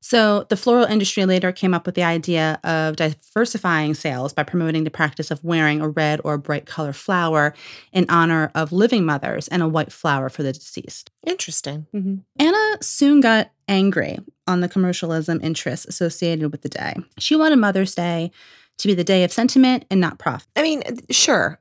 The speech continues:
Speaker 2: I get it. She wanted to
Speaker 1: That
Speaker 2: be
Speaker 1: was her reason
Speaker 2: sentimental.
Speaker 1: why to even start this to
Speaker 2: Of
Speaker 1: begin
Speaker 2: course.
Speaker 1: with.
Speaker 2: But she had no problem taking the flower company's donations when she was trying to move it forward through
Speaker 1: Mm-hmm.
Speaker 2: Congress.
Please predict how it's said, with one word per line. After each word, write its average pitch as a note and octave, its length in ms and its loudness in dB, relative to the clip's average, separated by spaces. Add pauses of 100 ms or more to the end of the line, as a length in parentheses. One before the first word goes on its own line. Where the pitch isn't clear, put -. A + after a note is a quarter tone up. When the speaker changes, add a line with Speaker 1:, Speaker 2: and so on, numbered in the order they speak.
Speaker 2:
I G#3 100 -2
get F3+ 200 0
it. - 220 -4
She - 120 -2
wanted F3+ 200 2
to G#3 60 0
Speaker 1:
That F#3+ 80 6
Speaker 2:
be F#3 60 6
Speaker 1:
was F3+ 100 2
her G3 80 4
reason F#3 160 4
Speaker 2:
sentimental. F3 360 6
Speaker 1:
why E3 220 0
to - 100 -8
even D#3 200 -2
start - 320 -8
this - 180 -8
to C#4 60 2
Speaker 2:
Of C#4 60 2
Speaker 1:
begin C#3 140 -6
Speaker 2:
course. G#3 460 0
Speaker 1:
with. - 60 -20 (200)
Speaker 2:
But G3 80 0
she B3 100 2
had G#3 100 2
no F#3 220 4
problem G#3 420 2
taking F3 360 -2
the E3 60 -2
flower D3+ 320 -2
company's D#3 480 -4
donations D3 580 -4
when D#3 100 0
she D#3 120 -4
was D3+ 140 -4
trying C#3+ 320 -2
to D3 60 0
move C#3 240 0
it - 60 -4
forward B2+ 360 -4
through G3 140 0
Speaker 1:
Mm-hmm. E3+ 100 -2
Speaker 2:
Congress. D3+ 440 2